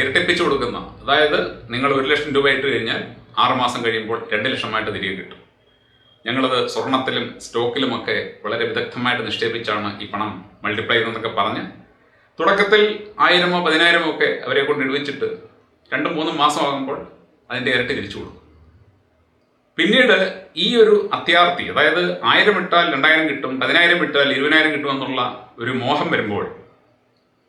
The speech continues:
കൂടുതൽ കൂടുതൽ പണം ഇവരിടാൻ തുടങ്ങും. അപ്പോഴും അവർ ഇരട്ടിയായിട്ട് തിരികെ കൊടുക്കും. വേറെ ആൾക്കാരെ കൂടെ കൊണ്ടുവന്ന് അവരെ കൊണ്ടുകൂടി ഇതിൽ പണം പിടിപ്പിക്കും.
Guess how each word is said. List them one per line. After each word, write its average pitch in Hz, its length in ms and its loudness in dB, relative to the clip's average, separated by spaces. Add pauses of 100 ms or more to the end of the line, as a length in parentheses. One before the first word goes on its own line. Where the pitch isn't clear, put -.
(380)
കൂടുതൽ 180 260 4
കൂടുതൽ 160 200 4 (100)
പണം 143 260 0
ഇവരിടാൻ 113 300 4
തുടങ്ങും. 85 280 -12 (840)
അപ്പോഴും 196 340 4
അവർ 165 100 2 (220)
ഇരട്ടിയായിട്ട് 147 400 4
തിരികെ 135 220 4
കൊടുക്കും. - 260 -10 (1120)
വേറെ 180 220 6 (100)
ആൾക്കാരെ 196 360 6
കൂടെ 214 160 6
കൊണ്ടുവന്ന് 170 320 2
അവരെ 180 220 4
കൊണ്ടുകൂടി 170 320 -2
ഇതിൽ 143 140 -2
പണം 123 160 -2
പിടിപ്പിക്കും. 95 340 -8